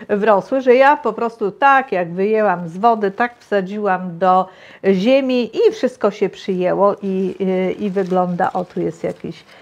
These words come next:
y, trzeba wyrzucić. O, y, jeżeli chodzi o podlewanie między innymi takiego epipremium,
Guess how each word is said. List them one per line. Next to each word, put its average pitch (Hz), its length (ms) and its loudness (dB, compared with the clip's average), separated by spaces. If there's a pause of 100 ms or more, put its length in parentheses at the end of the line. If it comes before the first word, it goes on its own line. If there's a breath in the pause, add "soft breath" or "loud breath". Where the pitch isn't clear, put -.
(260 loud breath)
y, 175 240 2 (420)
trzeba 180 380 -4 (120)
wyrzucić. 180 760 -8 (600 loud breath)
O, 170 160 0 (520 loud breath)
y, 202 240 4 (920 loud breath)
jeżeli 226 440 0
chodzi 339 240 0
o 285 60 4
podlewanie 247 640 0
między 202 340 -2
innymi 220 340 -4
takiego 226 420 -4
epipremium, 180 800 -4